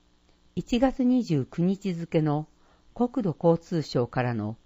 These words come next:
緊急点検要請の対象となる大規模な下水道管は、本市にはないので、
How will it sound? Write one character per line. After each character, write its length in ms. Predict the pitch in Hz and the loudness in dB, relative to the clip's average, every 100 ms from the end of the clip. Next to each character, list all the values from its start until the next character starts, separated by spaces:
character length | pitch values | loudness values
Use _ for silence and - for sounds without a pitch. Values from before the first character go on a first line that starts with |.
| _ - | _ -20
緊 240 | - 170 202 | -6 -2 -2
急 320 | 214 220 202 | -4 -2 -2
点 320 | 196 185 175 | 0 0 0
検 300 | 170 170 160 | -2 -2 0
要 180 | 175 160 | 0 0
請 240 | - 131 | -2 -4
の 160 | 113 101 | -4 -6
対 280 | - 160 165 | -2 -2 0
象 200 | - 160 | 0 -2
と 160 | - | 0
な 140 | 151 135 | -4 -4
る 160 | 127 135 | -6 -2
大 240 | 156 214 | 0 0
規 160 | - 226 | -2 -4
模 100 | 147 | -2
な 200 | 113 110 - _ - | -2 -6 -10 _ -6
下 100 | 135 | -4
水 280 | - 160 147 | -2 -2 0
道 180 | 143 135 | 0 -2
管 260 | 139 127 | -2 -2
は、 200 | 123 123 - _ - - _ | -4 -6 -8 _ -20 -20 _
本 260 | - 269 240 | -2 2 2
市 200 | - 127 | -2 -4
に 100 | 117 | -2
は 140 | 110 | 0
な 160 | 147 180 | 0 0
い 80 | 143 | -2
の 120 | 110 | -4
で、 220 | 104 101 | -4 -6